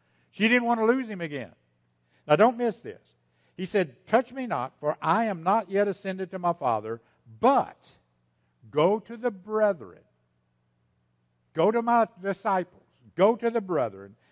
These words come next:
and say to them, "I ascend to, unto my Father, and to your Father,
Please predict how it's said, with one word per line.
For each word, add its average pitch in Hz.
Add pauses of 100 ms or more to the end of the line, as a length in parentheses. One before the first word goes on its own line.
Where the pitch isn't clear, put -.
and 131
say 180
to 226
them, 113 (280)
"I 120
ascend 185
to, 220
unto 190
my 202
Father, 120 (240)
and 123
to 120
your 135
Father, 170